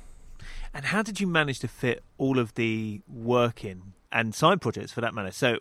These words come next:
a-, all of that stuffed into your day, especially when, when you were full-time in s-, places as well. How did you manage your time?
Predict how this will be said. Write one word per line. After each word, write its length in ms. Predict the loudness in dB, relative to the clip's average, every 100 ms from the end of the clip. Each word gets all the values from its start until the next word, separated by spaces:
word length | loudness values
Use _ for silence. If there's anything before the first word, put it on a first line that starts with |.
| -4
a-, 100 | -8 0
all 220 | 4 6
of 100 | 6
that 240 | 6 4 2 _
stuffed 380 | -2 2 2 2
into 220 | -6 -2
your 80 | 0
day, 340 | 2 2 2 -2
especially 440 | -2 -2 0 -2
when, 320 | -2 -2 -4 -6
when 200 | -4 -2
you 120 | 0
were 220 | 0 -2
full-time 600 | -4 -4 -4 -4 -4 -4
in 180 | -6 -10
s-, 120 | -16
places 440 | -12 -8 -6 -8 -12
as 160 | -8
well. 300 | -4 -4 -6 -4
How 120 | -4
did 180 | -4 -6
you 60 |
manage 260 | -6 -6 -8
your 80 | -10
time? 320 | -10 -10 -12